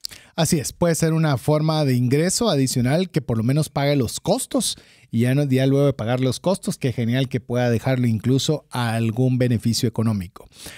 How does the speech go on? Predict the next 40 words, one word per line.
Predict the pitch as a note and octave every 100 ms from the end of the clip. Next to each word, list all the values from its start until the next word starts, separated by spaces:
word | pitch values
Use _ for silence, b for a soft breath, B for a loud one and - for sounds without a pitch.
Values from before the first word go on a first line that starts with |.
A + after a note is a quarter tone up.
| B _
Este | C4+ -
tal | - G3+
vez | G#3 - -
es | E3+ G3
uno, | G3+ G#3 G3 D3+ -
es | C3+ -
un, | F#3 F#3+ F#3+ -
es | C3+ F#3
un, | F#3+ F#3 E3+ D3 B2+
una | C3+ D#3+
razón | E3 C3 C#3 D3
bien | C#3 D#3
interesante | D#3+ C3 G#2 - A#2+ D3 F3+ - B B B -
porque | C3+ -
lo | A#2+ A#2
va | D3
a |
mover | D#3 C#3 C#3 C#3
de | D3
la | A2+
silla. | - A#2+ F#2 - - _ _ _
Es | - A2
decir, | - A#2 F2 B B B _
eh, | B2+ A#2 A2+
yo | D3
puedo | D3 E3+ F3 F#3+ F#3+
hacer | - E3 D#3+ - _
A | C#3+ D#3
o | D#3 A#2+
B, | D3+ C#3 E2+ _ _ _
pero | F#2
yo | F2 B2
no | F#3+
sé | C3+
si | D3
tengo | C3 A#2+ B2
la | B2
capacidad | - G#2+ - - F#2 G2 A#2+ E3
de | C3 A#2+
poder, | - G#2 G2+ A2+ C3 D3+